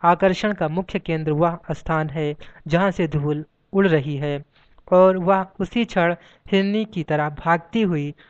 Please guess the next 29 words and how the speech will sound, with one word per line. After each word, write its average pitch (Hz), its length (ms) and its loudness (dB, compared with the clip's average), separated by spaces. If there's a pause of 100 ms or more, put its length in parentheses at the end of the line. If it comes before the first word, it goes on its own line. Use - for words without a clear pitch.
(120)
ढलान 160 460 0 (100)
उतरने 160 380 0
लगी। 135 300 -8 (320)
चौधरी 220 360 6
की 233 180 -2
कोठरी 220 420 6
के 214 180 4
बाहर 196 440 4 (280)
भी 170 200 0
अब 165 260 -2
ढेर 185 260 0
सा 165 240 0 (340)
सामान 160 540 0 (200)
रखा 147 300 -4
था 131 260 -10 (840)
और 180 140 4
बसंती 202 520 0
की 185 200 -6
माँ 160 340 0 (260)
जोरों 202 360 6
से 165 300 -4 (280)
रोए 190 280 6
जा 175 220 4
रही 165 240 0
थी 151 320 -4 (360)
और 175 220 6
रोती 196 360 4
हुई 185 300 2
ही 160 280 -4